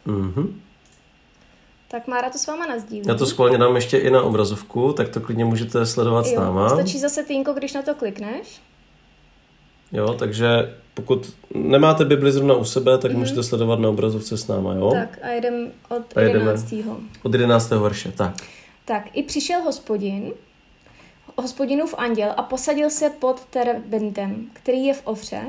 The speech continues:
Speaker 2: a která patří Joášovi Abiezerskému. Jeho syn Gedeon mlátil pšenici v lisu na víno, aby ji uchránil před Midiánci.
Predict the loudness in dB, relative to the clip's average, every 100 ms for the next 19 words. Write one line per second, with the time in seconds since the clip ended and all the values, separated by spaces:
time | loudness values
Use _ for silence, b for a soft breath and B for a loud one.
0 | -12 -18 B B B -4 -4 -2 0 0
1 | 0 -4 -2 0 -2 -4 -6 -4 -4 -4
2 | -6 -6 -2 -2 -2 -4 -4 -4 -4 -4
3 | -6 -4 -2 0 -2 -2 0 0 -2 -4
4 | -6 -6 -2 -2 -2 -6 -4 -4 -2 -2
5 | -2 -2 -2 -6 -6 -6 -6 -10 b b
6 | b -4 -2 -2 -4 -4 -4 -4 -6 -6
7 | -4 -2 -4 -6 -8 -8 -10